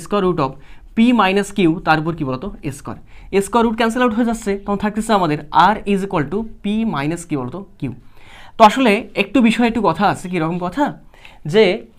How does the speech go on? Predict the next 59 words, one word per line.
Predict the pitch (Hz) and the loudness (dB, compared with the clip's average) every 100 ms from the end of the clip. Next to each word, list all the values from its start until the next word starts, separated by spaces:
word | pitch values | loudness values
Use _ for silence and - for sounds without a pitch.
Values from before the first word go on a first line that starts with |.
| - - - 165 | -20 -20 -4 2
আমি | 202 254 | 4 4
তো | 240 | 2
এখানে | 240 180 | 0 2
জানতে, | 160 160 202 - - | 2 2 -4 -6 0
জানতে | 156 165 202 - 135 - 151 | 0 2 0 -2 -10 -6 -4
পারতেছি | 160 220 220 135 | -2 -2 0 -2
না | 135 | 2
যে | 165 | 2
আমার, | 170 165 160 143 | 2 -2 -4 0
আমাদের | 170 175 170 | 0 0 -2
আসলে | 160 190 | 0 -4
এখানে | 190 185 | -4 -4
পি | 208 185 | 0 2
বড় | 165 226 151 | 2 2 -2
না | 151 | -6
কিউ | 170 151 | -6 -4
বড়। | 127 143 | -2 -2
আমি | 165 | -2
কিন্তু | 185 | -4
এটা | 185 165 | -4 -2
ডিক্লারেশন | 165 165 180 180 | 0 0 0 2
দেইনি | 214 151 - - - - 135 | 2 0 -6 -20 -20 -16 0
যে | 175 | 2
আমাদের | 165 170 165 | 4 4 2
এখানে | 170 165 | 0 0
তোমাদের | 165 180 160 - - - | 2 4 2 0 -16 -2
পি | 190 151 | 0 2
বড় | 127 | 2
বা | 147 151 | 2 4
আমার | 156 | 2
এখানে | 151 226 214 | 0 -4 -6
পি | 143 | -6
বড়। | 113 - - - - - | -6 -8 -18 -20 -20 6
তো | 208 | 8
আমাদের | 226 240 214 | 10 8 6
এখানে | 254 254 | 6 4
আসলে | 233 233 | 4 2
পি | 240 226 | 4 4
মাইনাস | 226 226 | 4 2
কিউ | 247 214 | 4 4
তখন | 196 220 | 6 6
লিখতে | 220 226 214 | 6 4 4
পারবো | 156 185 226 143 339 | 2 -2 -4 -2 0
যখন | - 247 226 | 0 0 0
কিনা | 226 208 | 0 2
আমাদের | 202 202 | 0 0
পি | 254 240 | 0 2
greater | 185 180 165 | 2 0 0
than | 185 180 | -2 -2
কি | 170 | -2
হবে? | 170 262 - | -2 -6 -2
কিউ, | 156 139 | -2 0
অর্থাৎ | 180 - | -4 -4
পি | 226 277 | 2 4
এর | 254 | 4
মানটা | 226 220 | 2 2
বড় | 190 185 | 2 0
হবে | 180 | -4
কার | 165 | -4